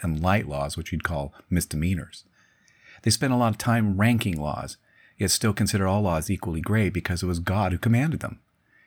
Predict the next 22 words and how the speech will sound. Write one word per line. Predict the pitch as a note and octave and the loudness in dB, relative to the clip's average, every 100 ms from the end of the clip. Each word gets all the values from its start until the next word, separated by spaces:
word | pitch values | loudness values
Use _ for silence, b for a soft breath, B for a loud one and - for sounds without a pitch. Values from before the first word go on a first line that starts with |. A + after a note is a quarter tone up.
| b b b _ | b b b _
If | G2+ | 0
Jesus | G2 A#2 G#2 | 4 4 2
picked | - A2 A2 | 2 0 2
out | D#2+ | 0
one | F2 A#2+ B2 | 2 4 4
law | D#2+ D#2+ | 2 0
greater | F2+ G2 G2 | 0 2 2
than | F2+ | 2
the | F2+ A#2+ | 2 4
others, | A#2 E2 F2 | 4 2 0
he | - | 0
would | G2+ | 0
be | F2+ | 0
saying | - A2 G#2 F#2+ | 0 0 0 0
that | E2+ | 0
the | F2+ | 0
other | G#2+ B2+ | 0 2
laws | E2 D2+ D#2+ | 2 2 0
were | F2 | -2
not | D#2 D#2 | -4 -2
that | E2+ | -2
important. | G2 - C3+ D#2 C#2+ | -2 -2 -2 -2 -8